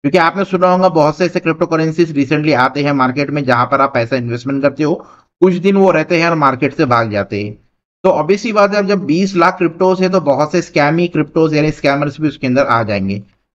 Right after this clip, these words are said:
जैसे कि recently एक बहुत फेमस क्रिप्टो करेंसी चल रही है जो कि स्कैमी, अ, क्रिप्टो करेंसी है, जो कि है एम कॉइन। काफी तेजी से लोग उसको प्रमोट कर रहे हैं, काफी तेजी से उसका नेटवर्क बढ़ रहा है।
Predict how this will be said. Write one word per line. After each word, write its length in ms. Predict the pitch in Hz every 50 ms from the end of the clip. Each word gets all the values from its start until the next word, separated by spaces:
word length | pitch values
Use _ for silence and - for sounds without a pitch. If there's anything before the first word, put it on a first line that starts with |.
| _ 123
जैसे 320 | 135 127 165 170 170 170
कि 100 | 156 139
recently 320 | - 175 170 170 160 170
एक 240 | 180 170 143 165 160 -
बहुत 320 | 143 143 143 147 160 -
फेमस 340 | - - 156 139 143 156 -
क्रिप्टो 260 | - - 151 - 160
करेंसी 300 | 147 147 151 147 - 160
चल 220 | 143 147 156 139 139
रही 200 | 135 147 139 143
है 60 | 151
जो 120 | 135 127
कि 120 | 127 151 147
स्कैमी, 360 | - - 143 131 139 156 160
अ, 40 | 156 -
क्रिप्टो 400 | 90 120 120 113 - 123 - 135
करेंसी 360 | 123 123 123 120 120 123 127 147
है, 180 | 202 - - - - - _ _ -
जो 100 | 127 147
कि 120 | - 160 151
है 260 | 147 190 - 175 190
एम 120 | 202 202
कॉइन। 220 | 185 170 131 110 104 - - _ _ _ _ _ _
काफी 280 | 143 143 147 - 202 185
तेजी 260 | 185 175 170 185 180
से 120 | 196 180
लोग 200 | 151 165 170 165
उसको 200 | 165 - - 180
प्रमोट 400 | 175 - 139 127 139 151 175 175
कर 200 | - 190 170 175
रहे 100 | 165 175
हैं, 180 | 170 185 - 190 - _ _ _ _ _ _ _ _ _ _ _ _ -
काफी 260 | 147 147 - 220 214
तेजी 260 | 202 185 175 180 196
से 120 | 190 190 196
उसका 180 | 190 196 202
नेटवर्क 460 | 170 151 147 139 127 - 160 - 185
बढ़ 220 | 135 120 117 104 101
रहा 100 | 95 92
है। 180 | 92 - _